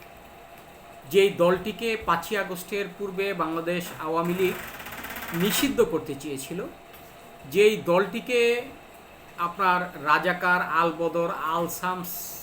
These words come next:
আখ্যায়িত করে দীর্ঘ বছর এই রাজনীতির মাঠ থেকে এবং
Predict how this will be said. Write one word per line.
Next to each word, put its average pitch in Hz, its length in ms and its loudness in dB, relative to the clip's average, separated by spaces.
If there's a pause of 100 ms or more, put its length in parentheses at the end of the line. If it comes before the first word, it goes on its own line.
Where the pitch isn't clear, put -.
(240)
আখ্যায়িত 180 520 -6 (120)
করে 143 160 -6 (800)
দীর্ঘ 202 280 0
বছর 180 560 2 (1200)
এই 170 220 2 (920)
রাজনীতির 180 720 0
মাঠ 156 280 2 (140)
থেকে 190 240 -8 (1080)
এবং 156 260 0